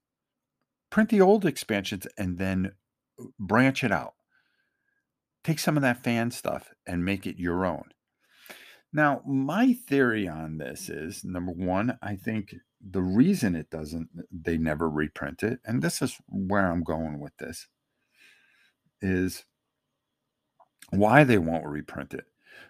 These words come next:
Number one, I believe that, that they would have to pay some royalties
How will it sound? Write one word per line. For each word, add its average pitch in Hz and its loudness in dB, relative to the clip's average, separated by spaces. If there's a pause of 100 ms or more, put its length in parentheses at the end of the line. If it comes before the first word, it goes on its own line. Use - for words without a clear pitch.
Number 170 2
one, 147 4
I 123 -2
believe 135 0
that, 123 -8 (420)
that 113 -4 (160)
they 113 2
would 139 -2
have 117 -2
to 127 -2
pay 104 -4
some 98 -2
royalties 85 -2